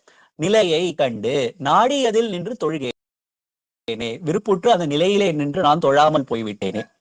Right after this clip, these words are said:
அடுத்தது, "சோதி உணர்கின்ற வாழ்வு சிவம் என்று சோகமது தந்து எனையாளை." அந்த ஞான ஒளியை உணர்கின்ற வாழ்வே சிவத்தத்துவம் என்று அந்த சோகம், சோகம் ஹம்ச மந்திரத்தின் சொரூபமாக இருக்கின்ற அந்த சிவம் அதை உணர்ந்து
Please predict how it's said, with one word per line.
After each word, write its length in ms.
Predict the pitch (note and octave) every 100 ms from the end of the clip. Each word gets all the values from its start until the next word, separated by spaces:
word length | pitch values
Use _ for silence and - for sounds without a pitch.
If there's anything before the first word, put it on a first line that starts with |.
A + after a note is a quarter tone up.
| _ _ _ -
அடுத்தது, 480 | C3+ C3 B2+ D#3+ A4
"சோதி 440 | G#3+ A#3+ C#4 C#4
உணர்கின்ற 520 | A#3 A3+ G3 G3+ G3+
வாழ்வு 340 | E3+ E3+ G#3+ G3
சிவம் 240 | E3 D3+
என்று 220 | D3 G3 F#3
சோகமது 480 | E3+ F#3 F3+ E3 D#3
தந்து 340 | C#3+ C3+ A3
எனையாளை." 460 | D3 C3 A#2 G#2+ -
அந்த 240 | B2+ C3
ஞான 320 | A#2+ B2+ F#3+
ஒளியை 320 | F#3+ E3+ E3 D3
உணர்கின்ற 480 | B2+ B2 B2 A#2
வாழ்வே 420 | A2 A2 A2+ D#3 D3
சிவத்தத்துவம் 580 | B2+ D#3+ B2+ - B2 A2
என்று 480 | G2 G2+ A2+ F3 - _ _ _ -
அந்த 220 | C#3+ C#3
சோகம், 400 | G3 G3+ F#3 E3 _ _ _
சோகம் 420 | _ - F3+ E3+ - -
ஹம்ச 240 | E3 G#3+
மந்திரத்தின் 600 | F#3+ F3 E3+ E3+ F3+ G#3+ F3
சொரூபமாக 480 | D#3+ F#3 F3 E3
இருக்கின்ற 560 | F#3 D#3+ D3 D3 C#3+ -
அந்த 280 | F#3 G#3+ A3
சிவம் 420 | - F3+ F#3+ - _ _ _ _ -
அதை 320 | D3 F#3 G3
உணர்ந்து 720 | D3 D3 C#3+ A#2+ D3+ D3